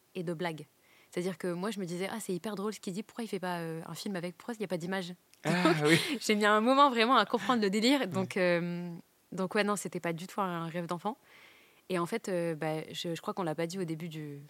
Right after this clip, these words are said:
Speaker 1: on l'a pas dit, mais en fait, je suis malvoyante, j'ai un handicap, euh, un handicap. Et, euh, pendant très longtemps, je l'ai mal vécu à l'école, et cetera. Et ce qui m'a, euh,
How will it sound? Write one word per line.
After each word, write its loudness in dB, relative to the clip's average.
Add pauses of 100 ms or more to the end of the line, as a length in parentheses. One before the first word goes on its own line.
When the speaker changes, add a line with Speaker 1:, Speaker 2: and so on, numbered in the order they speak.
(140)
Speaker 1:
on -8
l'a -6
pas -2
dit, -6
mais -4
en -4
fait, -6
je -8
suis -8
malvoyante, -4
j'ai -8
un -8
handicap, -12
euh, -14 (500)
un -6
handicap. -6 (140)
Et, 0
euh, -4 (1400)
pendant 0
très -4
longtemps, -2
je -4
l'ai 0
mal 0
vécu -4
à -2
l'école, -2
et -2
cetera. -2 (160)
Et -4
ce -10
qui -4
m'a, 0
euh, -4